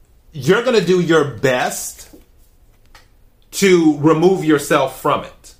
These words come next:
With the Eight of Cups is what you're doing. Now, for some of you, I feel like you started a new job with this institution.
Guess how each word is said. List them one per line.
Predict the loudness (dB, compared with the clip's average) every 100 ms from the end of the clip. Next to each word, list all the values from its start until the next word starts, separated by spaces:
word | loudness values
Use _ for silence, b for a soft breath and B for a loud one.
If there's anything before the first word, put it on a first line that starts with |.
| _ _ _ _ _ _ _ _ _ -20 _ -4
With | -4 -2
the | 0
Eight | -2
of | -2
Cups | -4 -6 -8 -20 -20 -20 _ _ -20 -20 -20 _ _ _ _ _ -4
is | -2 0
what | -2 -2
you're | -4 -2
doing. | -2 -2 -8 -18 B
Now, | -2 -2
for | -2
some | -2 0 0
of | 0
you, | 0 -2
I | -2 -2
feel | 0
like | 0 0
you | -4
started | -2 0 -2 -6
a | -8
new | -8
job | -4 -2 -2 -6 -18 _ _ _ _ -4
with | -2 0
this | -2
institution. | -4 -6 -6 -4 -4 -6 -12